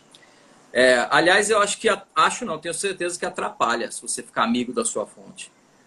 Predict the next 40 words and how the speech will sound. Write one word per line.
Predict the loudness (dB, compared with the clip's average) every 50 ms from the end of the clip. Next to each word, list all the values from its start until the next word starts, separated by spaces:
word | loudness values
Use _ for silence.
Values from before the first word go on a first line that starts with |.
| _ -8
Você | -4 -4 -2
tem | 0 0 0 0
que | 2
ter | 2 2
uma | 4 4
relação | 4 4 2 2 2 2 2 0 0 0
de | 0 -2 -2 -4 -6 _ _ _ _ _ _ -8
jornalista, | -2 0 0 2 2 0 0 0 0 -2 -2 -2 -4 -6
fonte, | -6 -2 0 0 0 0 -2 -4 -8
fonte, | -6 -2 -2 -2 -2 -2 -2 -2
jornalista | 0 2 2 2 2 2 0 0 -2 -6 -6 -4
e | -2
só, | -2 0 4 4 6 6 6
deixar | 4 2 0 0 0 2
bem | 2 0 0
claro | 2 2 4 4 4 2 0
isso. | -2 0 0 0 -2 -4 -8 _ _ _ _ _ _ -2
Não | 2 2 2 4
pode | 6 6 6 8 6
ultrapassar | 4 4 4 2 2 4 2 2 2 2 0 0
esse | 0 -2 -6 -6
limite. | -6 -6 -6 -6 -6
Se |
você | -4 0 2 2
virar | 4 4 4 4 4
amigo | 2 0 -2 -2 -2 -2 -2
da | -2 -2
sua | -2 -2 -4 -4
fonte, | -4 -4 -2 -2 -2 -4 -6 -12 -16 -18 _ _ _ _ _ _ _ _ _ _ _ -20 _ -8
você | -6 -4 0
pode | 4 4 6 6 4
até | 4 4 2 0
ter | 2 2 -2
uma | 0 0 0 -4
<laughs> |
fonte | -4 -8 -2 0 0 2 2 0 -2 -2 -6
que | -8 -6
seja | -4 -2 -2 -2 -2
seu | -2 -2 -2 -2 0
amigo, | 0 0 0 -2 -2